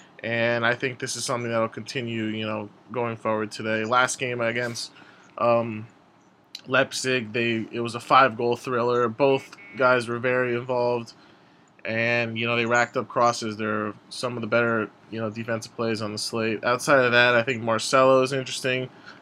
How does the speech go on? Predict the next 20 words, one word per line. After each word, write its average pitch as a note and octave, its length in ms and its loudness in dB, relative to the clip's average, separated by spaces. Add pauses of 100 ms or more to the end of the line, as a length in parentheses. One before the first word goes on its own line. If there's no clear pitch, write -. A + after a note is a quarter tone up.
He's A#2+ 180 -8
priced C3+ 400 4
a B2+ 80 0
little D3 300 6
bit C#3+ 160 4
too C3+ 260 0
low C3 260 8
considering B2+ 600 0
his B2 160 -2
out-, A#2+ 240 4
offensive A#2+ 480 2
output A#2 460 4
and A2+ 80 -8
capabilities A#2 720 2
and G#2+ 120 -4
involvement A#2 640 2
with A2+ 240 0
the A2 220 0 (160)
Madrid A#2 440 0
offense. A#2+ 720 4